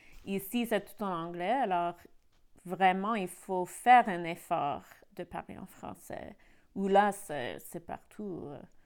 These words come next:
t'entends tout le temps là-bas. Ici, on n'entend pas, mais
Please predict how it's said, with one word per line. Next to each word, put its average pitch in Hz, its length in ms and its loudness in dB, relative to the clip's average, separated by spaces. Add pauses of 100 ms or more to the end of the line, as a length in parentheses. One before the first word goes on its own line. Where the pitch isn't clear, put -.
(420)
t'entends 202 680 0
tout 180 200 -4
le - 80 -12
temps 143 260 -8
là-bas. 107 440 -6
Ici, 202 380 -6
on 175 100 0
n'entend 180 400 -10
pas, 214 260 -6
mais 175 360 -6